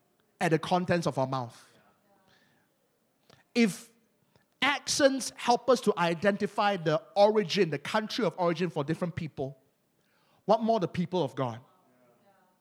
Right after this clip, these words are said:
And God is saying that I am the living word.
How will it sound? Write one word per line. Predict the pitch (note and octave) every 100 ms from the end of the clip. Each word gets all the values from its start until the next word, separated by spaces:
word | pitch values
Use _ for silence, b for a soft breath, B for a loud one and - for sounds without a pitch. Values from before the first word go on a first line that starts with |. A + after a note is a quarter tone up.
| _ _ _ _ _ B B
And | F3+
God | A#3 C4+
is | A3+
saying | A3
that | B3
I | F#3+ A#3
am | A#3
the |
living | A3 G#3+ A#3 A#3+
word. | A3+ G#3+ D3+